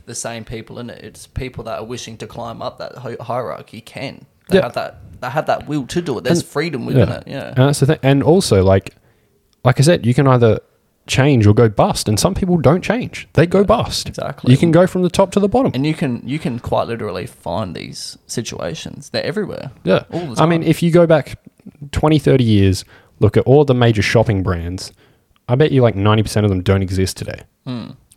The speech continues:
Speaker 2: Because they
Speaker 1: absolutely.
Speaker 2: didn't change. They didn't change with the times. They went bust.
Speaker 1: It was like BlackBerry. BlackBerry had
Speaker 2: Oh,
Speaker 1: a
Speaker 2: yeah.
Speaker 1: similar thing. You know, they were like, "Yeah, we don't wanna have a keyboard on a touch screen."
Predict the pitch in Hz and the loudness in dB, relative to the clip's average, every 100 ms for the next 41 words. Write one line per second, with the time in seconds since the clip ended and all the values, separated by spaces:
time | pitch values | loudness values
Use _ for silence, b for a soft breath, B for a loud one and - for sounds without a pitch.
0 | 131 104 113 113 131 139 185 180 92 101 | -8 2 4 6 4 4 2 0 0 0
1 | 123 120 147 143 143 160 175 98 120 160 | 0 2 0 0 -2 0 2 2 2 0
2 | 165 - - - 131 147 - 151 - - | -2 -4 -12 -12 -8 -6 -6 -10 -8 -10
3 | 60 - - - 69 117 135 151 156 147 | -10 -8 -10 -8 -12 -2 4 6 6 6
4 | 107 120 139 160 120 113 123 135 127 127 | 4 2 0 0 0 -2 0 0 2 2
5 | 117 120 117 120 120 120 113 120 113 - | 2 0 -4 -2 -4 -4 -6 -6 -8 -6
6 | 127 117 101 110 113 - 127 - 120 78 | -6 -6 -8 -8 -8 -6 -6 -8 -10 -10
7 | - | -12